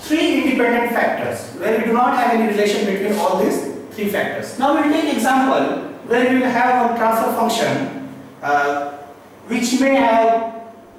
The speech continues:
so many factors like combination of one A, one B, two A, two B, and three, that is complex conjugate.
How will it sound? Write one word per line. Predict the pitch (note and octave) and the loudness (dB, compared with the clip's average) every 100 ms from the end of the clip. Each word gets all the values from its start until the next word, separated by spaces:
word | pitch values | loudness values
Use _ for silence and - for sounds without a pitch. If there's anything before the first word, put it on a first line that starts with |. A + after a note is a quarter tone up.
| - - - - | -20 -20 -20 -20
so | - D4 | -2 2
many | C#4 - | 4 4
factors | - G3+ - G#3 G#3 | 2 2 2 2 2
like | G3+ F#3+ - - | 0 0 -2 -4
combination | - G3+ G#3 G#3+ G#3+ G3 | 0 0 2 0 2 2
of | F#3+ F3+ | 2 2
one | F3+ | 4
A, | F3+ F3+ | 4 4
one | F3 E3+ | 2 0
B, | E3+ E3 | -2 -4
two | E3 E3+ | -4 -2
A, | E3+ | 0
two | E3+ D#3+ | -2 -4
B, | D#3+ D#3+ | -2 0
and | D#3+ - - | 0 -2 -4
three, | B3 - | -2 0
that | - | 0
is | - F#3 | 0 0
complex | F#3 - - | 0 2 0
conjugate. | G#3 G3 - D3 A#2+ - | 2 0 0 0 -2 -4